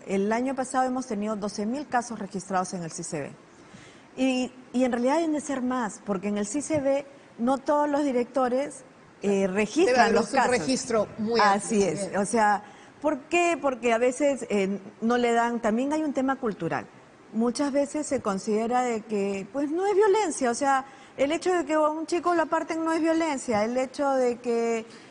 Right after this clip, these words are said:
Speaker 1: a un, que haya un pleito entre chicos y que haya siempre a uno que lo fastidien, pues no es violencia, y la verdad es que sí lo es. Entonces estamos trabajando mucho en, eh, capacitar a nuestros docentes en identificar estos casos,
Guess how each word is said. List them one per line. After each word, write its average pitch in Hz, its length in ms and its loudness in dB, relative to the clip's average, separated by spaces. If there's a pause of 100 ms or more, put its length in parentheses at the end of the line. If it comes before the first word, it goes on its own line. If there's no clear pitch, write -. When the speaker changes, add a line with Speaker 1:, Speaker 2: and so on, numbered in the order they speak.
(140)
Speaker 1:
a 240 260 4
un, 262 960 2
que 277 80 4
haya 277 180 4
un 277 160 2
pleito 285 400 2
entre 247 320 0
chicos 254 560 -2
y 254 60 -2
que 233 140 0
haya 254 180 2
siempre 254 340 -2
a 247 60 4
uno 247 500 0 (380)
que 226 380 4
lo 220 140 2
fastidien, 294 520 -2
pues 294 160 0
no 320 100 0
es 349 80 0
violencia, 311 440 0
y 196 40 0
la 190 100 0
verdad 208 220 -2
es 240 60 -8
que 240 120 -6
sí 240 160 -6
lo 202 200 0
es. 143 260 0
Entonces 208 420 -6
estamos 269 360 -4
trabajando 262 480 -4
mucho 285 420 -4 (560)
en, 277 400 -2
eh, 190 580 0 (400)
capacitar 220 600 0
a 285 80 2
nuestros 254 320 -4
docentes 262 440 -4
en 233 120 -4
identificar 202 600 -4
estos 170 220 -10
casos, - 340 -12